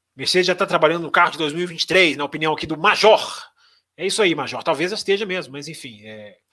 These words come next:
Não, trabalhando no carro, todas estão, Major. Talvez você te-, eu acho que você tá querendo dizer aqui focando, né? Não sei.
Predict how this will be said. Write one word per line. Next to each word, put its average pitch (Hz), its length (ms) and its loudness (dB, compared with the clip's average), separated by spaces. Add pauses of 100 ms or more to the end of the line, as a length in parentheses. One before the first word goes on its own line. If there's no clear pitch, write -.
(140)
Não, 185 120 4
trabalhando 214 540 2
no 180 80 -2
carro, 196 260 0
todas 415 280 -4
estão, 156 240 -4
Major. - 260 -20 (480)
Talvez 156 240 -8
você 196 80 -8
te-, 214 220 -6
eu 165 120 -8
acho 170 120 -2
que - 60 -4
você 208 60 -4
tá 220 80 2
querendo 190 260 0
dizer 175 200 -4
aqui 180 180 -4
focando, 208 480 0
né? 190 160 -12 (120)
Não 285 80 -12
sei. 139 320 -6